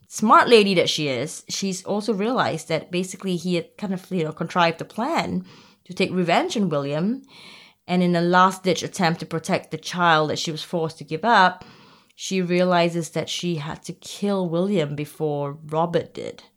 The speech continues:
So essentially, she poisons. So she was the one who poisoned William, ensuring that William would be dead by the time Robert came to, quote-unquote, kill him.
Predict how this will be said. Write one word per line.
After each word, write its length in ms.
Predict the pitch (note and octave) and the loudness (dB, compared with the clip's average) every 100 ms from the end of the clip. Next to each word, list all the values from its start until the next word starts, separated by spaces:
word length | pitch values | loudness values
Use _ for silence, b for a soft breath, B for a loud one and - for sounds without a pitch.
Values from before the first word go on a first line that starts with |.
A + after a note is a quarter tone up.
| _ _ _ _ _ _ | _ _ _ _ _ _
So 180 | - F3+ | -4 0
essentially, 500 | F3 F3+ F#3+ F#3 E3 | 0 0 -2 0 -4
she 200 | D#3 F3 | -4 -4
poisons. 760 | - - E3+ G3+ F3+ A2+ F3+ - | -6 -2 2 2 0 -6 -8 -10
So 160 | - | -6
she 300 | D#3+ - A3+ | -4 -2 0
was 120 | F#3+ | 0
the 100 | F3+ | 0
one 140 | E3 D#3 | 0 0
who 80 | D3+ | -2
poisoned 480 | - C#3+ C#3+ C3+ | -4 -6 -4 -10
William, 580 | C#3+ E3+ F3+ G3 F#3+ G3 G3+ B B B B | -4 -2 0 0 0 0 -4 B B B B
ensuring 680 | E3+ E3 - G3 F#3 F#3 F3+ | -6 -4 -2 4 6 6 4
that 200 | E3 D#3 | 2 0
William 300 | E3 E3 E3 | 0 2 2
would 140 | E3 D3+ | 0 -4
be 100 | D3 | -10
dead 480 | - D#3+ C3+ A#2 - - | 0 2 2 0 -6 -12
by 140 | D#3+ C#3+ | -6 -4
the 100 | D3 | -4
time 420 | - E3+ D3 D3 | -4 -4 -2 -2
Robert 340 | D3+ D3+ D3+ | -2 -4 -6
came 340 | - D3+ C#3+ D3 | -8 -8 -6 -6
to, 240 | D3 C#3 C3+ | -6 -8 -10
quote-unquote, 680 | - - - C#3+ C#3+ - | -4 -2 -2 -6 -8 -8
kill 240 | - D#3 C#3+ | -6 -4 -4
him. 460 | C#3 D#2+ F3 G3+ | -8 -6 -6 -6